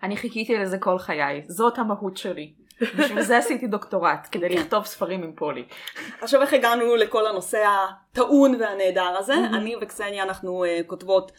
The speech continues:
Speaker 2: לא ספרי חרמנטיקה.
Speaker 1: אנחנו משתדלות שלא.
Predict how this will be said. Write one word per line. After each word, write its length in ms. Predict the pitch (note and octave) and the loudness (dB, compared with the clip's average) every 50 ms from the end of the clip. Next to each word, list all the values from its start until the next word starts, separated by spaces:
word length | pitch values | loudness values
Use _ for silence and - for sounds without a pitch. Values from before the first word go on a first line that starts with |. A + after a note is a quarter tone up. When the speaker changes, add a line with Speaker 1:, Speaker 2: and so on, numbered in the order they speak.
| _ _ - | _ _ 4
Speaker 2:
לא 140 | F4 G4 F#4 - | 4 4 6 4
ספרי 360 | - C#4+ - A#3+ A3 G3+ F#3+ | 2 -2 -2 0 0 0 0
חרמנטיקה. 720 | - G3+ G3 F#3+ G3+ A3 F3+ - F#3 F#3+ F3+ - G3 E3+ G#3 C#4+ D4+ - _ _ _ _ _ - | 0 -2 0 2 4 4 4 2 0 -4 -6 -4 -4 -4 -4 -6 -10 -14 _ _ _ _ _ -10
Speaker 1:
אנחנו 340 | - G3+ G#3 F#3+ - A3+ G#3+ | -8 -6 -6 -6 -6 -6 -6
משתדלות 500 | G3+ F#3+ - - F#3+ F#3 F#3+ F#3+ F#3 F#3 | -6 -6 -8 -8 -4 0 0 0 0 0
שלא. 220 | - F#3 D#3 C#3 | -2 -6 -6 -6